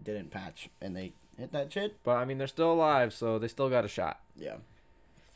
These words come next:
Speaker 2: This week coming up, speaking of Georgia, they're playing Auburn.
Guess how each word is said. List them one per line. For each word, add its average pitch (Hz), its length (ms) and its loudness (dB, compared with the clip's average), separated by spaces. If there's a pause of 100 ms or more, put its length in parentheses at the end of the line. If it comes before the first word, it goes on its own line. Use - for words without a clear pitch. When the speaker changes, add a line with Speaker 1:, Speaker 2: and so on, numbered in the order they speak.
(1000)
Speaker 2:
This 123 280 -2
week 139 160 0
coming 123 260 2
up, 117 240 4
speaking 123 300 -2
of 104 80 -2
Georgia, 110 380 2
they're 113 120 0
playing 117 260 0
Auburn. 110 640 2